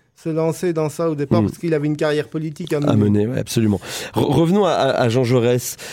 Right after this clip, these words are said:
Speaker 2: Euh, je, je disais, j'ai dit plusieurs fois qu'il était plutôt, euh, proche du socialisme.
Speaker 1: Oui.
Speaker 2: Est-ce qu'on pourrait dire plutôt qu'il était pour des lois sociales plutôt que socialistes ?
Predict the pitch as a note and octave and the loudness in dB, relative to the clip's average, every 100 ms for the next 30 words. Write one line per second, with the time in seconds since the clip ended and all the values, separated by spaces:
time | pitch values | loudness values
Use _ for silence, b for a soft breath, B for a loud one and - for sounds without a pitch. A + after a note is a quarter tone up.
0 | B - B2+ B2+ B2 G#2+ G#2+ - G2+ G2+ | B 0 2 4 4 2 0 0 -2 0
1 | B2 E3+ D3+ C3+ B2+ C3 B2 - D#3 - | 2 2 2 0 0 2 0 2 0 2
2 | A#2 A2 G#2+ G#2+ - A2 G#2+ G#2 G2+ G2 | 0 0 -2 -2 2 2 4 4 2 0
3 | F#2+ - B2 G2 G2+ - F#2+ A2+ G#2+ E3+ | -2 0 0 2 -2 -2 -2 0 0 0
4 | - D3 - B C3+ D3 C3+ - F3+ D3+ | 2 0 -2 B -4 -2 -2 0 -2 0
5 | C#3+ E3+ C3+ C#3+ G3 C3 A2+ A#2 - C3 | 0 0 0 -2 0 2 2 0 0 0
6 | A2+ A#2+ A2 G#2+ - D#3+ - F3+ E3+ B2+ | 2 2 2 0 0 -2 0 0 0 -2
7 | B2+ B2+ A2 - C3 - G#2+ G2 G2+ - | -2 -2 -2 0 -2 0 0 0 -2 -4